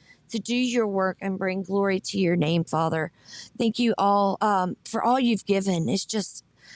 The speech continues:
the blessings are immeasurable, and I pray for blessings upon all of those here and those that are gonna be listening later, that, that every need that they have be fulfilled, that every sorrow be lifted,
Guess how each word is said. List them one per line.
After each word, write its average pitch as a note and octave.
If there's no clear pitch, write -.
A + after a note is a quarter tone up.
the B3+
blessings A#3
are G3
immeasurable, G3
and G#3
I G#3+
pray A#3+
for B3
blessings G#3+
upon G3+
all B3
of A3+
those G3
here G3
and A3+
those A3
that A3
are G3
gonna F#3+
be F#3+
listening F#3
later, F3+
that, F#3
that A3+
every A#3+
need A3
that A3+
they F#3
have G3
be G3+
fulfilled, F#3+
that G#3+
every A3+
sorrow G#3+
be G#3+
lifted, G3